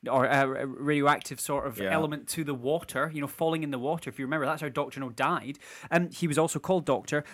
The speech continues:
Speaker 1: Might we also for-, uh, lest we forget, the point of the first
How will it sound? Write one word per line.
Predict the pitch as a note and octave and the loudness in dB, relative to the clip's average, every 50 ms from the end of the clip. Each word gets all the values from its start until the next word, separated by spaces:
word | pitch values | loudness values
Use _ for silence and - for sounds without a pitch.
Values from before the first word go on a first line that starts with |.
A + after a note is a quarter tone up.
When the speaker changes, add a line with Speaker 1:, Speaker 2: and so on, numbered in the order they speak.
| - - | -4 0
Speaker 1:
Might | F#3 A#3 B3 G#3+ | 2 2 2 2
we | G#3 G3 F3+ | 2 4 6
also | F#3 G3 F3+ - - - D#3+ | 6 6 4 2 0 -2 -2
for-, | - - - C3+ - _ - - - | -4 -4 -8 -10 -10 _ -18 -6 2
uh, | D#3+ D3 D3 C#3+ | 4 4 6 6
lest | F#3 F#3+ F3+ | 4 0 0
we | E3+ C#3+ | -2 -6
forget, | C#3 - A3 F#3 B2 - _ - - - - - - | -2 0 0 0 0 -2 _ -16 -20 -20 -20 -14 -6
the | - D3+ | -6 -6
point | - - - A#3 B3 A3 - - | -4 2 4 4 4 4 0 2
of | F3+ F#3 F3+ D3 C3+ | 2 2 2 2 -2
the | C3 C#3 | -8 -10
first | - - - F3+ E3+ - - - | -8 -4 -2 -2 -2 -2 -6 -12